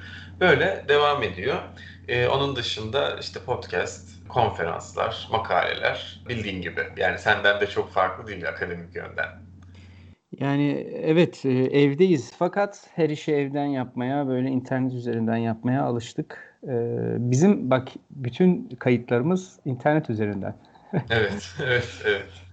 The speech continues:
Speaker 2: Evet.
Speaker 1: Hiç yüz yüze kayıt yapamadık.
Speaker 2: Bir gün o da olur. <laughs> Onu
Speaker 1: İnşallah.
Speaker 2: dileyelim.
Speaker 1: <laughs> Evet.
Speaker 2: Evet, İstanbul'da Saraçhane'de otobüsle yahut yürüyerek, arabayla muhakkak geçtiğimiz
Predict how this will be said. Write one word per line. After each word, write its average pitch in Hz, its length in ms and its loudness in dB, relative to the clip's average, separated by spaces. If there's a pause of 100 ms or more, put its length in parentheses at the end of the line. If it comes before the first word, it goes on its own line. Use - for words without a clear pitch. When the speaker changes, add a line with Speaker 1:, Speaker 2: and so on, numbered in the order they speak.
(480)
Speaker 2:
Evet. 139 180 2
Speaker 1:
Hiç - 100 -8
yüz 131 160 -6
yüze 131 220 4
kayıt 131 300 2
yapamadık. 123 560 -6 (500)
Speaker 2:
Bir 127 80 8
gün 127 160 6
o 131 140 6
da 127 60 6
olur. 123 440 4 (180)
<laughs> - 160 -12
Onu 131 80 2
Speaker 1:
İnşallah. 120 260 4
Speaker 2:
dileyelim. 110 500 4
Speaker 1:
<laughs> - 600 -4
Evet. 117 240 -8 (440)
Speaker 2:
Evet, 202 520 6
İstanbul'da 160 800 4
Saraçhane'de 139 1080 2
otobüsle 120 520 -2
yahut 110 480 -2
yürüyerek, 113 480 2
arabayla 117 500 4 (160)
muhakkak 135 560 2
geçtiğimiz 120 640 -2